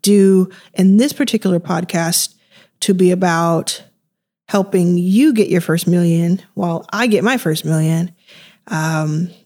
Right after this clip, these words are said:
I'm sure there's a way to tie that in. And I think, I think it just comes down to being authentically yourself. I think that anybody can relate to that. You don't have to be, you don't have, if you're like,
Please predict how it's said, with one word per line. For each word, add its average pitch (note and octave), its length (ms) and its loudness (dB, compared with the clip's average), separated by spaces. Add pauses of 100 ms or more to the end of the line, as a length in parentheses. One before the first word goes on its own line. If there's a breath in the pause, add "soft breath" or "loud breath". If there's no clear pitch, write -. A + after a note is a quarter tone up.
I'm F#3+ 140 2
sure F4+ 200 0
there's C4+ 200 2
a F#3+ 40 2
way F#3 120 2
to E3+ 80 0
tie F3+ 260 0
that F3+ 160 -2
in. D#3 240 -2
And F3 140 0
I F3+ 40 0
think, A#3 460 0
I G#3 60 0
think B3+ 180 2
it A#3 80 2
just G#3+ 160 -2
comes F#3+ 220 2
down F3 240 2
to E3+ 80 2
being E3+ 520 0 (120)
authentically F3+ 640 0
yourself. F3+ 640 -4 (640 loud breath)
I F#3+ 120 -2
think F#3 300 0
that F#3 160 -2
anybody F#3 400 2
can F3+ 200 -2
relate F3+ 400 0
to F3 140 -2
that. F3+ 460 -2
You F#3+ 100 2
don't F3+ 160 -2
have E3+ 240 -4
to F#3 100 -8
be, F#3+ 120 -4
you F#3+ 120 2
don't G3 120 4
have, G#3 160 0 (220 loud breath)
if - 100 -2
you're C4 180 2
like, B3 300 -2